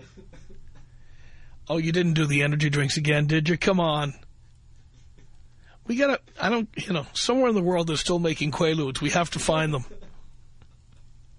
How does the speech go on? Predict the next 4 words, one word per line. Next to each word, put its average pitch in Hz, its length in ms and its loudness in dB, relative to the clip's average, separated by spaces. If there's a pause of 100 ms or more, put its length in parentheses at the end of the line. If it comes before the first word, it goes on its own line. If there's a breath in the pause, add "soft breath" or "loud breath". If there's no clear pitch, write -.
(1900 soft breath)
<laughs> - 60 -2 (760 loud breath)
Energy 190 380 4
drinks. 160 340 0 (800 loud breath)
The, 202 220 2